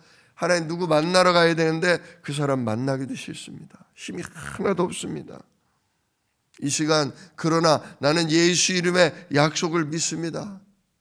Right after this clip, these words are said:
이 시간 예수 이름 부를 때 성삼위 하나님이 저와 함께 하실 걸 믿습니다. 능력의 천군을 보내주셔서 저를 치유하시고 저의 생각과 마음을 어지럽히는 원수를 꺾으실 줄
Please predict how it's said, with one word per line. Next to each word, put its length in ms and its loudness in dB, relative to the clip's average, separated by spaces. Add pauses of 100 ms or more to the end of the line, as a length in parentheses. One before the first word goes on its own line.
(720)
이 80 -2
시간 380 4
예수 360 4
이름 180 0
부를 260 0
때 220 2 (180)
성삼위 680 2
하나님이 460 4
저와 360 4
함께 280 2
하실 320 2
걸 240 0
믿습니다. 680 -4 (760)
능력의 680 6
천군을 500 2
보내주셔서 760 0 (260)
저를 380 2
치유하시고 920 0 (220)
저의 380 2
생각과 640 2
마음을 640 4 (160)
어지럽히는 880 0 (200)
원수를 600 0
꺾으실 540 0
줄 280 0